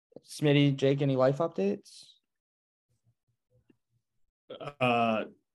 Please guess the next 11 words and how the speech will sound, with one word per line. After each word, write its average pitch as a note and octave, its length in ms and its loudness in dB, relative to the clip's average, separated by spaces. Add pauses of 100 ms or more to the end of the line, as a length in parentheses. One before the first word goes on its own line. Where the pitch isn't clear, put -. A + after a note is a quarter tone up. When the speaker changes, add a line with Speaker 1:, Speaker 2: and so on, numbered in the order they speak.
(100)
Speaker 2:
we B2+ 360 0
are A#2+ 180 4
entering B2 420 0
another, A#2 560 -2
uh, G#2+ 600 -2 (260)
World A#2 240 -2
Series G#2+ 240 -4
of A2 100 -10
Poker G#2 420 -2
circuit D3 360 -2
ring A#2+ 340 -2